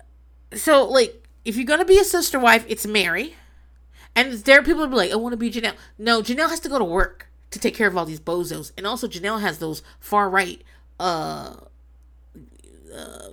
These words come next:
conservative youth in her home. Okay? So, I, I can't go over there. They watching Fox News over there. I can't do that. Uh, Christine, same thing.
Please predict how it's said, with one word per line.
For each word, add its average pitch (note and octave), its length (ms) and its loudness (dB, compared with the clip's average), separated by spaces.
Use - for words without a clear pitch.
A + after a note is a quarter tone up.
conservative F#3+ 500 0
youth A#3 340 0
in D#3+ 80 -10
her C#3+ 100 -10
home. C3+ 320 -16
Okay? G3 300 -2
So, F3 460 -6
I, F#3 260 -4
I E3+ 140 0
can't B3+ 240 0
go F3 100 0
over D3+ 140 -6
there. D3 160 -12
They G3+ 80 4
watching A3+ 280 2
Fox A3 240 -2
News A#3+ 220 -6
over D#3+ 160 -2
there. G3 320 -2
I F3 80 -8
can't B3 220 -4
do D#3+ 100 -8
that. D3 220 -12
Uh, F#3 440 -4
Christine, A#3+ 580 -2
same C#4+ 380 -2
thing. D4+ 420 -4